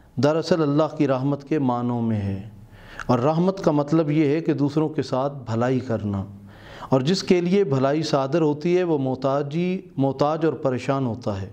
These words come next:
لہذا رحمت کے لیے ضروری ہے کہ جس پر رحم کیا جائے وہ مجبور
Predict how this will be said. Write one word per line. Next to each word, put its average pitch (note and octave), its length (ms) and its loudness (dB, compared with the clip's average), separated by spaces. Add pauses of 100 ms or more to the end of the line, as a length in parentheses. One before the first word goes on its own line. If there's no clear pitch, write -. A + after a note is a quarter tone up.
(720)
لہذا D3+ 480 2
رحمت F3 400 0
کے F#3 80 2
لیے E3+ 120 2
ضروری D#3 400 4
ہے E3+ 80 2
کہ E3 120 -2
جس D3 220 -6
پر C#3 120 0
رحم D3 240 0
کیا D3+ 240 2
جائے D3 260 2
وہ C#3 160 -2
مجبور B2+ 480 0